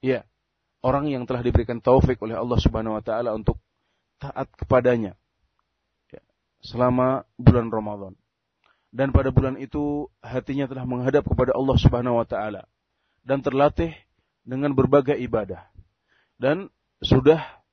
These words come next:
menjadi taat kepada Allah Subhanahu wa taala, menjadi, eh, halus dan lembut setelah sebelumnya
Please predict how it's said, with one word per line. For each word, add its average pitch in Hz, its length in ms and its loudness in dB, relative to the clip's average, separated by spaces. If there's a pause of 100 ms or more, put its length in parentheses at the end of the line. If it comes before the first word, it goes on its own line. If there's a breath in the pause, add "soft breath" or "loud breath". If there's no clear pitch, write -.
(1400)
menjadi 143 460 0
taat 151 160 -6
kepada 143 260 2
Allah 143 220 -2
Subhanahu 127 420 -6
wa 117 60 -6
taala, 117 180 -8
menjadi, 135 400 -4 (640)
eh, 131 540 2
halus 151 500 4
dan 143 220 0
lembut 156 260 -2 (560)
setelah 139 380 -4
sebelumnya 139 680 -2